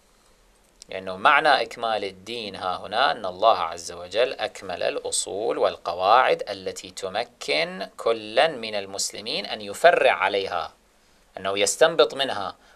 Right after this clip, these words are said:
وإلا لا يقول قائل مثلًا أن الله أكمل الدين بمعنى أنه مثلًا بيّن حكم التلفزيون لنا مثلًا، وما كان أكو تلفزيون ذاك الوقت،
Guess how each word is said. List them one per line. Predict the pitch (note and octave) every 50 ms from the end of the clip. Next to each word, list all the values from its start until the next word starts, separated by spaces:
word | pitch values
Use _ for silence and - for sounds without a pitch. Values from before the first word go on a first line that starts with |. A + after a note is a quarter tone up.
| _ -
وإلا | - F#2 F#2+ G2 G2 G2
لا | A2+ C3+
يقول | D#3+ E3+ - - D#3+ C#3+
قائل | - C#3+ C#3+ C#3 B2+ B2+ B2+ B2
مثلًا | A#2+ A#2+ A#2 - B2+ A#2 A2 A2
أن | A2+ A2+
الله | A2 A2 A#2 A#2 A2 G#2+
أكمل | - A#2 - - A#2 A2+
الدين | A2 G2+ G2+ A#2+ A#2 A2 G2+
بمعنى | G#2 G#2 A#2 A2 G2+ G#2 A2+
أنه | A2 G#2+ G2 G2 A2 A2 G#2+ G#2
مثلًا | G2+ G#2+ G2+ - G#2+ G2+ F#2+
بيّن | G2 A#2 B2 B2 A2+ G#2+ -
حكم | - C#3 B2+ - B2+
التلفزيون | - - A#2+ G#2 G2 G#2+ G#2 G#2 B2 B2 G#2+ F#2+
لنا | - E2+ E2+ E2 D#2+
مثلًا، | D#2 - - - E2
وما | E2 F2+ G#2 B2
كان | B2 - C3+
أكو | B2 - B2+
تلفزيون | A2+ B2+ A2+ A#2+ A#2 B2 C#3 B2+
ذاك | G#2+ G2 F2+ F2 - -
الوقت، | - F#2 - -